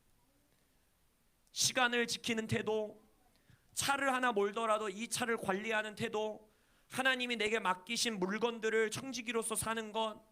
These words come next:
절약하면서 사는 것, 사람을 대할 때 어떻게 대해야 하는가. 정말 이, 어? 이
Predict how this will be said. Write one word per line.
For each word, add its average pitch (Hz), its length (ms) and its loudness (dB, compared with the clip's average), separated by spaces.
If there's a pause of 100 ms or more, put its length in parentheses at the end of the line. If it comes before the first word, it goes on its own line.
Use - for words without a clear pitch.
절약하면서 220 720 2
사는 214 320 -4
것, 220 280 0 (300)
사람을 254 520 2
대할 214 300 2
때 226 80 -2
어떻게 202 300 -2
대해야 208 360 2
하는가. 208 480 -2 (300)
정말 220 280 0
이, 233 280 2
어? 269 260 0 (640)
이 214 480 -10